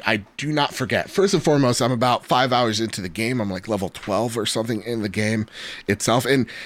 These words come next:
if you wanted to know what Nobody Saved the World is, it's essentially their version of Zelda,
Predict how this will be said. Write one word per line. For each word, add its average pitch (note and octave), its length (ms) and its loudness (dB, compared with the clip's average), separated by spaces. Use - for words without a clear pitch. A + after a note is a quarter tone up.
if D#3+ 160 4
you D#3+ 100 6
wanted G3+ 340 6
to D#3+ 120 6
know F#2+ 260 2
what A2 160 2
Nobody B2+ 420 4
Saved A2 440 2
the A2 80 0
World G#2 400 0
is, G#2+ 480 2
it's F3 180 2
essentially C#3 800 2
their C3+ 320 2
version B2 480 2
of G2 100 -2
Zelda, G2+ 460 0